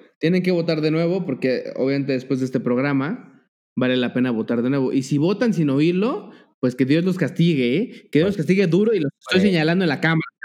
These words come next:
Speaker 1: ¿no?
Speaker 2: por eso, si
Speaker 1: Señalando
Speaker 2: votan sin oírlo,
Speaker 1: duro.
Speaker 2: si vot-,
Speaker 1: Duro, duro.
Speaker 2: si votan, si votan sin pinche oírlo,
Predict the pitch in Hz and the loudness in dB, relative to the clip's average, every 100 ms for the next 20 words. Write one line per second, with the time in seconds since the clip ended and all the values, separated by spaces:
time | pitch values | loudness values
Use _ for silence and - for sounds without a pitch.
0 | - 110 107 107 101 98 135 139 185 190 | -2 -2 -2 -4 -4 0 2 4 2 2
1 | 165 101 214 208 156 - - - 110 113 | -2 -2 0 2 0 -4 -20 -10 -4 -4
2 | 135 127 127 127 170 156 180 247 110 - | -4 -4 -4 0 2 2 0 -2 -10 -18
3 | _ _ - 110 123 143 151 147 123 113 | _ _ -8 -4 -2 -2 -4 -6 -6 -6
4 | 110 123 135 147 139 131 117 101 123 123 | -4 -2 -2 -4 -4 -6 -6 -6 -6 -4
5 | 135 127 120 123 131 247 | -4 -4 -4 -4 -6 -10